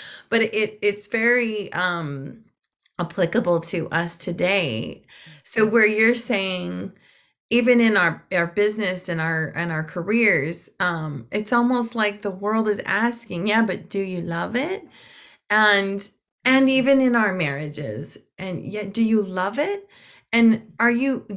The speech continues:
doing the things you love, or are you just doing the things because it's the things you were, thought you were supposed to be doing? In,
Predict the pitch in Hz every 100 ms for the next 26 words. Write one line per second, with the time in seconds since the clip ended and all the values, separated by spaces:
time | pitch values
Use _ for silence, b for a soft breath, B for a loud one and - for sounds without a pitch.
0 | 185 220 269 359 415 302 220 226 - 240
1 | 233 262 208 247 220 196 196 196 233 320
2 | 427 440 - 247 262 - 226 269 285 240
3 | 220 214 208 214 240 285 294 254 226 220
4 | 277 285 220 175 165 185 220 202 214 -
5 | 196 - 240 247 233 214 214 202 185 -
6 | - - 196 240 233 233 226 220 208 214
7 | 190 175 170 170 196 143 76 - B B
8 | B B B B - 240 233 220